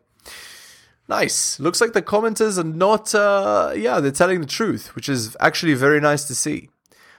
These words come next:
Before, Reddit was full of people that just sided with the girl and never ever told the truth. So, looks like some things are changing. All right, we're going to end the video there.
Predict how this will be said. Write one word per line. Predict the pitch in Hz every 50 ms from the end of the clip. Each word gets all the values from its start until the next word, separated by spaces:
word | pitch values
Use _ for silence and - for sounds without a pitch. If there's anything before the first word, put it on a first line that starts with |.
| _ _ _ 120
Before, | 123 131 - - 202 202 196 180 143
Reddit | 135 147 156 156 139
was | 123 120 - -
full | - 170 156 147
of | - -
people | 139 127 - 127
that | 113 110 113
just | 123 117 -
sided | - 143 131 131 131 123
with | 113
the | -
girl | 104 - 117 113 113 110 107 101
and | 92 95 98 - _ _
never | 113 113 117 123 117 113 113 110
ever | 113 117 117 113 101 98 98 - _ _ _ _ _ _ _ _
told | - - 127 113
the | 104 107
truth. | - - 110 92 - - - _ _ _ _
So, | - - - 95 - - _ _ _ - - - - - _ _
looks | - 120 - -
like | 127 120
some | - 127 117
things | - - 123 123 113
are | 113
changing. | - - 139 127 123 120 117 107 104 92 - _ _ _ _ _ _ _ - - - - - - - _ -
All | 139
right, | 156 139
we're | 120 135
going | 131 139 143 139
to | - -
end | - 151 151
the | 143
video | 139 151 147 151 151 135
there. | 147 170 185 175 135 - -